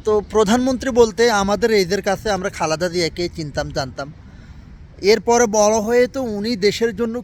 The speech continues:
কি, মানে, কত, উম, দেশপ্রেম বা কত দেশের জন্য জান প্রাণ যেমনটি করেছিল জিয়াউর রহমান, আহ, তেমনটি উনি, আশা করি ওনার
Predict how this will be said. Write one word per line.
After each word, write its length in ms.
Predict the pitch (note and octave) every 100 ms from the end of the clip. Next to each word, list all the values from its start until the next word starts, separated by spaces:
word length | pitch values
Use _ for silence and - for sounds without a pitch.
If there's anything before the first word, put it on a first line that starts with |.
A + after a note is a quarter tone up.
| -
কি, 400 | A3 G#3+ F#3+ F3 - - - - - - - -
মানে, 160 | D3+ D3
কত, 200 | F3 E3+
উম, 680 | F3 E3+ E3 D#3+ D#3 D3+ D3
দেশপ্রেম 760 | D#3 F3+ - - F3 E3+ D#3+ D#3+
বা 280 | D#3 D#3+ D3+ -
কত 340 | D#3+ E3+ D3+
দেশের 340 | C#3 D3 F3 D3+
জন্য 400 | E3+ E3 E3 D#3+ - - - -
জান 220 | C#3 D3+ C#3+
প্রাণ 280 | D3+ D3 C3 A#2+ - B2+
যেমনটি 500 | D3+ D3+ D#3 E3+ D#3
করেছিল 480 | D#3+ D#3 - D#3 D#3
জিয়াউর 320 | C#3 D3+ D3
রহমান, 380 | C#3+ C#3 D3 C#3 C#3 - - - - - - - - - -
আহ, 800 | C3 C3 C3 B2+ B2+ B2+ B2+ -
তেমনটি 580 | D3 D3 D3 C#3+ D#3
উনি, 400 | D3+ C#3 C#3+ C#3 C#3 - - - - - - - - -
আশা 280 | C#3 C#3+ E3
করি 200 | D3 D#3+
ওনার 280 | D#3 D3